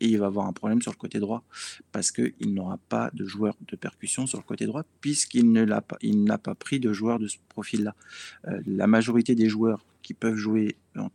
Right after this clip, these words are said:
en, en percussion sur un côté sont habitués à jouer à gauche. Euh,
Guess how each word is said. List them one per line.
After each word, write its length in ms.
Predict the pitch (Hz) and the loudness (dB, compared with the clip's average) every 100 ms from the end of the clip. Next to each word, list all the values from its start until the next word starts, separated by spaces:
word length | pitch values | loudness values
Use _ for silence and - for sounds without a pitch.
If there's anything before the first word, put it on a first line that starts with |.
| - | -8
en, 560 | 98 98 98 95 156 - _ - | -6 -6 -8 -8 -10 -14 _ -18
en 80 | - - | -14 -8
percussion 480 | 120 - 110 110 - _ | -6 -2 -2 -2 -4 _
sur 360 | - - 107 101 | -6 -4 -4 -4
un 60 | |
côté 360 | 98 107 147 156 | -6 -4 0 0
sont 280 | - 110 92 _ _ _ - | 0 -2 -4 _ _ _ -6
habitués 380 | 110 110 - 110 | -2 0 0 -2
à 40 | |
jouer 140 | 92 98 | -2 -4
à 60 | |
gauche. 360 | 104 180 - - _ _ _ _ _ _ | -2 -2 -4 -14 _ _ _ _ _ _
Euh, 60 | - | -8